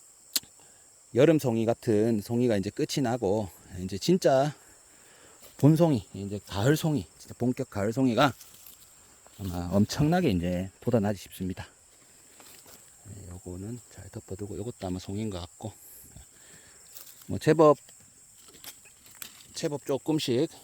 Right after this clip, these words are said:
이제 돋아나는 것 같습니다. 근데 끌어다서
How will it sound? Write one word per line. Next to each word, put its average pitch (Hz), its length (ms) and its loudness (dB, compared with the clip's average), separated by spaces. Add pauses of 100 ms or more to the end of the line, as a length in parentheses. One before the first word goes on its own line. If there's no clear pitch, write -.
(100)
이제 101 280 -8 (920)
돋아나는 107 420 -4
것 92 60 -8
같습니다. 87 440 -8 (420)
근데 92 200 -8 (1200)
끌어다서 127 460 0